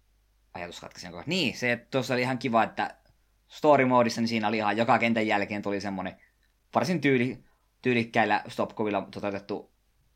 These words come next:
tuo, tuo välivideo, vähän tarinaa kertoi. Ja se tarinapuoli nyt oli aika, aika mietoa, ja sitten, ö, pelin pahikset, niin oli kanssa vähän, no okei, tykkäsin mister Xstä enemmän, mutta kyllä tekin ootte ihan ok.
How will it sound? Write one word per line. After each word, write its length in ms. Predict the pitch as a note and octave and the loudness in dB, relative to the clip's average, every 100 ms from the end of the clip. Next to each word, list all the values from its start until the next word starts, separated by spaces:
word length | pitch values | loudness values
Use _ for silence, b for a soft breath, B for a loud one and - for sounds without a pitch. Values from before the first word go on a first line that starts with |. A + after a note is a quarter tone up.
| _ | _
tuo, 120 | - G2 | -8 -2
tuo 200 | A2 - A#2+ | -2 -2 0
välivideo, 720 | D#3+ C3 A#2 A2 G#2+ G2+ - _ _ | 2 4 2 2 2 0 -4 _ _
vähän 200 | G#2 E3 | -4 0
tarinaa 360 | C3+ A#2+ A#2 A2 | 2 4 4 2
kertoi. 560 | G#2 G#2 G2 G#2 G2+ - | 0 -4 -2 -2 -2 -8
Ja 60 | A2+ | -8
se 100 | A#2 | 0
tarinapuoli 400 | D#3 D3+ C#3 C3+ | 2 4 4 2
nyt 100 | A#2+ | 2
oli 160 | A#2+ | 4
aika, 360 | A2+ G#2+ G2+ - _ _ _ _ _ _ _ - | 6 6 2 -2 _ _ _ _ _ _ _ -6
aika 180 | G2 | -2
mietoa, 560 | C3+ B2 A#2+ A#2+ A#2+ A#2 A2 | 0 2 2 4 6 6 2
ja 160 | A2+ | 0
sitten, 320 | A2 - G#2+ - b b b _ _ _ - _ _ - | 0 -2 -6 -6 b b b _ _ _ -20 _ _ -2
ö, 120 | G2 | -2
pelin 320 | F#2 G#2+ G#2 | 0 -2 -2
pahikset, 460 | G2 G#2 G#2 F#2 G2 | 2 2 0 -4 -6
niin 100 | G2+ | -6
oli 100 | F#2 | -4
kanssa 220 | G2 F#2+ | -4 -4
vähän, 120 | G2 G2 | -6 -6
no 360 | C#3+ D3+ C#3+ B2+ | -6 -4 -4 -4
okei, 560 | A#2+ G#2 G#2 G#2 G#2 _ _ | -6 -4 -2 -4 -6 _ _
tykkäsin 520 | - - C3+ C3+ A2+ - | -14 -6 -4 -2 -4 -4
mister 360 | A2+ A2+ G#2+ | -2 0 0
Xstä 260 | - A2 G2+ | 0 -2 -4
enemmän, 320 | G#2 G2+ G2 | -2 -4 -6
mutta 160 | G2+ F#2+ | -8 -6
kyllä 200 | G2+ A#2 | -4 -2
tekin 280 | A#2+ A2+ | -2 -2
ootte 180 | G2+ G2 | -4 -4
ihan 200 | G2 F#2+ | -2 0
ok. 560 | F#2+ F#2+ G2 F#2 F#2 | 0 -2 -2 -4 -4